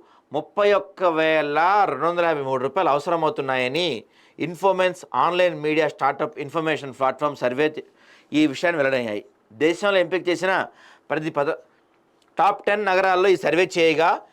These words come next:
లివింగ్ కాస్ట్‌లో హైదరాబాద్ సిక్స్త్ ప్లేస్లో వచ్చిందంటండి. ఆరో ప్లేస్లో ఉన్నామంటే మనం, సంపాదనలో కాదు, cost of లివింగ్‌లో.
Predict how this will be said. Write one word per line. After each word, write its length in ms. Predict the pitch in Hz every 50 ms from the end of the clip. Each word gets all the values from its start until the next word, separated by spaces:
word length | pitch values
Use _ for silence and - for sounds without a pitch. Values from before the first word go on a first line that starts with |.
| _ _ -
లివింగ్ 300 | - 151 180 202 240 247
కాస్ట్‌లో 440 | - 214 190 185 175 - 185 185 175
హైదరాబాద్ 600 | 147 147 156 165 180 180 175 160 165 165 165 - - - _ _ _ _ _ -
సిక్స్త్ 260 | 170 - - - 208
ప్లేస్లో 280 | 214 202 180 185 185
వచ్చిందంటండి. 600 | 160 - - 139 127 120 113 104 107 101 92 90 - _ _ _ _ _ _ _ _ _ _ _ _ _ _ _ _ _ _ _ _ _ _ _ _ _ _ _ _ _ _ _ _ _ _ _ _ _ _ _ _ - - _ _ _ _ _ _ _ _ 98
ఆరో 200 | 101 117 131 123
ప్లేస్లో 260 | 131 127 113 - 120
ఉన్నామంటే 280 | 113 120 143 147 151
మనం, 220 | 139 143 127 107 - - _ _ _ _ _ _ _ _ _ _ _ _ _ _ _ _ _ -
సంపాదనలో 540 | 117 117 117 147 151 151 156 147 143 135
కాదు, 280 | 117 123 120 107 104 - - _ _ _ _ _ _ _ _ _ _ _ _ _ _ _ _ _ _ _ _ _ _ _ _ _ _ _ _ _ _ _ _ _ _ _ _ _ _ _ _ _ - 117
cost 240 | 120 120 - 135 123
of 80 | 113 113
లివింగ్‌లో. 420 | 107 107 117 117 113 107 101 -